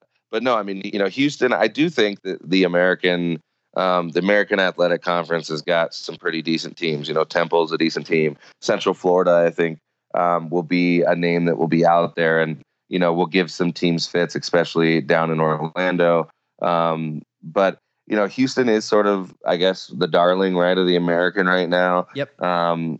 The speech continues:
Speaker 1: I, I think they've even ripped off, like, four or five in a row again, um, since that game.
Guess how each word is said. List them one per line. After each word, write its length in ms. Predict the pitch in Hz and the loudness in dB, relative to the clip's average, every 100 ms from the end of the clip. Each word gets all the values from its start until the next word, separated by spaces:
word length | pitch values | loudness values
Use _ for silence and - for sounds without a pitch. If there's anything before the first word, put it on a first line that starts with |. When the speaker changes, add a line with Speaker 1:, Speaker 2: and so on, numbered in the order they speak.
| _ | _
Speaker 1:
I, 220 | 62 76 90 | -6 -2 0
I 40 | |
think 200 | 98 82 | 0 0
they've 160 | 92 87 | 0 2
even 300 | 87 85 82 | 0 0 2
ripped 260 | 85 - | 0 0
off, 340 | 87 85 85 - | 0 2 2 0
like, 200 | 82 76 | -4 -4
four 200 | 82 82 | -4 -2
or 60 | 80 | 0
five 280 | 85 82 80 | 2 2 0
in 60 | |
a 80 | 78 | 0
row 280 | 80 87 85 | 2 4 2
again, 640 | 80 85 85 82 82 80 - _ _ 85 | 2 0 0 0 -2 -4 -6 _ _ -2
um, 480 | 85 82 80 80 80 | 0 0 0 -2 -2
since 320 | - 85 - | 0 -2 0
that 300 | 90 85 80 | 0 2 0
game. 460 | 85 85 82 82 | 0 2 2 0